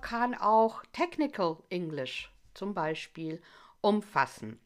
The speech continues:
Du beherrschst ebenso die erforderlichen Formulierungen in geschäftlicher Korrespondenz. So ist ein gutes Fundament deiner Business English Kenntnisse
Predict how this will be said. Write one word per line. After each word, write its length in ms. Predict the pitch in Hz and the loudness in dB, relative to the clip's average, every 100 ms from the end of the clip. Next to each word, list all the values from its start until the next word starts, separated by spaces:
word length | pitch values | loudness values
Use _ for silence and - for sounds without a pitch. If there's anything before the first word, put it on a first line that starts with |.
| _ _ _ _ _ _ - - - - | _ _ _ _ _ _ -20 -20 -20 -4
Du 100 | 269 | 6
beherrschst 440 | 302 381 381 - | 8 8 4 2
ebenso 580 | 269 330 320 - 269 262 | 2 4 2 2 2 2
die 500 | 233 254 247 240 233 | 0 -2 0 0 -2
erforderlichen 1120 | 202 220 - 202 214 277 262 247 233 226 220 220 | -2 -2 -4 0 2 2 0 -2 -4 -4 -4 -2
Formulierungen 1040 | 214 208 214 208 254 269 240 226 214 220 | -2 -2 -2 0 0 2 2 2 0 -2
in 400 | - 196 202 202 | -4 -6 -4 -4
geschäftlicher 840 | 202 202 185 180 - 180 185 170 170 - - _ - | -6 -6 -6 -6 -8 -8 -4 -6 -6 -12 -20 _ -2
Korrespondenz. 1500 | 185 170 165 - - 139 139 - 143 233 440 494 - - - - - - _ _ _ - | 0 2 0 -4 -8 -8 -6 -2 0 2 0 -2 -10 -14 -16 -20 -20 -20 _ _ _ -4
So 200 | - 262 | 0 0
ist 220 | 294 - | 2 4
ein 260 | 247 233 | 4 4
gutes 640 | 262 349 440 359 330 - - | 2 6 6 4 -2 -4 -14
Fundament 800 | - - 285 262 233 208 277 339 | -12 -2 2 4 4 4 2 0
deiner 320 | 277 277 254 247 | -2 0 0 -2
Business 440 | 254 254 269 254 | -4 -2 -4 -2
English 440 | 220 240 240 240 | -4 -2 -2 -4
Kenntnisse 880 | - 220 226 226 226 - 214 214 | -2 -2 -2 -2 -4 -4 -2 0